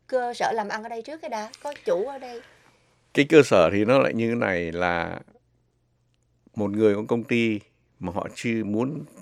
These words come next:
Speaker 2: sang bên này để thử thách, họ có quyền gửi một người sang bên này một cái visa riêng, họ
Speaker 1: Dạ.
Speaker 2: cho phép sang đây.
Speaker 1: À.
Speaker 2: Trong một năm để mà gọi là thiết lập cái công ty đó.
Speaker 1: Dạ.
Speaker 2: Và run ở bên này.
Speaker 1: Vâng.
Speaker 2: Vâng.
Speaker 1: Đó là
Speaker 2: Nó
Speaker 1: có
Speaker 2: có
Speaker 1: một
Speaker 2: cái loại
Speaker 1: năm.
Speaker 2: nữa.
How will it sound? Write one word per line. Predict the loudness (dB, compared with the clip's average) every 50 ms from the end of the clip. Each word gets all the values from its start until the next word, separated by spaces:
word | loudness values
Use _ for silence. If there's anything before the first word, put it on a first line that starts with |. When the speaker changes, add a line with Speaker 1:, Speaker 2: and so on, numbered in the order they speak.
| -20 -20 _
Speaker 2:
sang | -6 -2 0 0 2 2
bên | 0 0
này | 0 0 -2
để | -2 -4 -6
thử | -6 -8 -8 -6
thách, | -6 -8 -8 -8 -8
họ | -8 -8 -8 -8
có | -8 -6 -4
quyền | -4 -4 -4 -6
gửi | -6 -6 -4 -4 -4 -6
một | -6 -8
người | -6 -6 -6 -6 -6
sang | -6 -8 -8 -6
bên | -8 -8
này | -8 -10 -12
một | -12 -12
cái | -12 -10
visa | -8 -8 -8 -6 -4 -4 -4 -6
riêng, | -6 -8 -6 -6 -8 -10 -14 _ _ _ _ _ _ -12
họ | -10 -10 -6
Speaker 1:
Dạ. | -4
Speaker 2:
cho | -4 -4
phép | -2 0 -2 -2 -2 -4
sang | -10 -10 -8
đây. | -8 -10 -10 -14 _ _ _ _ _ -20
Speaker 1:
À. | -20 -20 -20 -20 -20 -20 -20 -20 -20 _ _ _ _
Speaker 2:
Trong | -4 -2 -2
một | -2 -2 -4
năm | -2 -2 0 0 -2 -4 -8 -8 -10
để | -10 -12 -12
mà | -12 -12 -10 -10
gọi | -8 -8 -8 -8
là | -10 -12 -12 -10
thiết | -8 -6 -4 -4
lập | -4 -4 -6 -10
cái | -14
công | -12 -12 -10 -10
ty | -10 -10 -10
đó. | -12 -14 -16 -20 _ _ _ -18
Speaker 1:
Dạ. | -16 -14 -14 -14 -16 -18 -20 _
Speaker 2:
Và | -20 -18 -14 -12 -10 -6
run | -6 -6 -6 -6 -8
ở | -10
bên | -12 -12 -14
này. | -14 -16 -18 -20 _ _ _ -20
Speaker 1:
Vâng. | -20 -18 -18 -18 -20 -20 _ _ _
Speaker 2:
Vâng. | -14 -12 -10 -10 -10 -14 _ _
Speaker 1:
Đó | -14 -12 -12 -12
là | -12 -10
Speaker 2:
Nó | -8 -6
Speaker 1:
có | -2 0
Speaker 2:
có | 2 2
Speaker 1:
một | 2
Speaker 2:
cái | 2 2
loại | 0 0 -2
Speaker 1:
năm. | -2
Speaker 2:
nữa. | -4 -6 -6 -8